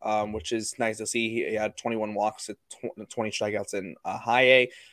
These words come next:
He also stole a base this week. Um, he, he's just a guy where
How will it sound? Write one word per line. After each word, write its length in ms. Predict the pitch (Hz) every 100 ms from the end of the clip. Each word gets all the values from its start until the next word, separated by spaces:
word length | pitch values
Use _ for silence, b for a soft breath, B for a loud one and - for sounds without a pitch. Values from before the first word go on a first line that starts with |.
| -
He 60 |
also 240 | 139 131 117
stole 320 | - 120 120
a 40 |
base 240 | 113 110 -
this 320 | - - -
week. 240 | 110 107 _ b b b -
Um, 460 | 110 107 107 101 - _
he, 220 | - 135 -
he's 220 | 175 180
just 200 | 196 190
a 60 | 165
guy 320 | 135 135 139
where 420 | 123 117 113 113